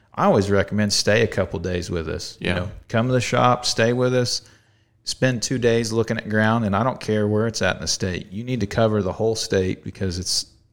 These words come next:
Speaker 1: we're so diverse.
Speaker 2: It's a big investment. You need
Speaker 1: It's
Speaker 2: to spend
Speaker 1: important.
Speaker 2: the time.
Speaker 1: Yep. Don't just
Speaker 2: Look at lots of different places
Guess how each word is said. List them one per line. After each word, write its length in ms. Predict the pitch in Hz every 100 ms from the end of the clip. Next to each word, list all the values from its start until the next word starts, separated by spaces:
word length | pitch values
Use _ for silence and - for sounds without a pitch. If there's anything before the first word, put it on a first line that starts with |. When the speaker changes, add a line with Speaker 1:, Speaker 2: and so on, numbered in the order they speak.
| -
Speaker 1:
we're 120 | 101
so 280 | - 117 117
diverse. 680 | 110 104 95 87 - - -
Speaker 2:
It's 180 | -
a 20 | 87
big 300 | 87 90 90
investment. 580 | 82 85 135 - 73 - _ _ _ -
You 80 | 82
need 140 | 87
Speaker 1:
It's 120 | 110
Speaker 2:
to 100 | 110
spend 60 | 101 95
Speaker 1:
important. 200 | 123 104
Speaker 2:
the 40 | 82
time. 220 | 80 82 87 - -
Speaker 1:
Yep. 340 | 107 - - 107
Don't 240 | 120 131
just 340 | 131 131 - - - _
Speaker 2:
Look 200 | 87 92
at 100 | -
lots 220 | 90 90
of 60 | 95
different 320 | 92 - 92
places 580 | 90 90 98 - 67